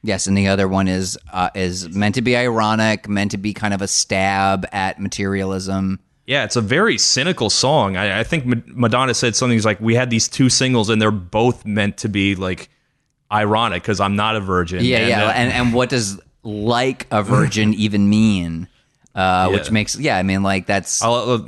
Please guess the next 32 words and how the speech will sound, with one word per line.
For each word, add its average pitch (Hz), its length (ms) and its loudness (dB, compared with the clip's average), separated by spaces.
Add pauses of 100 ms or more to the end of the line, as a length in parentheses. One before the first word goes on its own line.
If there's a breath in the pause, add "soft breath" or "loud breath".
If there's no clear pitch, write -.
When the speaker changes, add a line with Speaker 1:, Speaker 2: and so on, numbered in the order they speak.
(200)
Speaker 2:
they 107 80 -6
had 120 160 -2
some 110 140 -2
thoughts 131 260 0
on 98 200 4
that 98 200 2
in 92 80 -2
Reservoir 98 380 0
Dogs. 82 460 -6 (120)
But 135 200 2
Speaker 1:
<laughs> 147 240 2
Yes, 131 500 -2
well, 95 400 0 (100)
anyway. 104 400 0 (400 soft breath)
Um, 110 640 4
yeah, 180 220 2
I 127 80 0
mean, 147 180 0
like, 143 220 2
this 185 140 -2
is 160 120 -2
sort 123 260 2
of 104 100 0
the 101 100 0
weird 92 340 -2
thing 90 220 0
about 80 300 -2
it, 80 160 -6
right? 85 360 -4
Which 92 140 -10
is 90 220 -6
that 90 400 0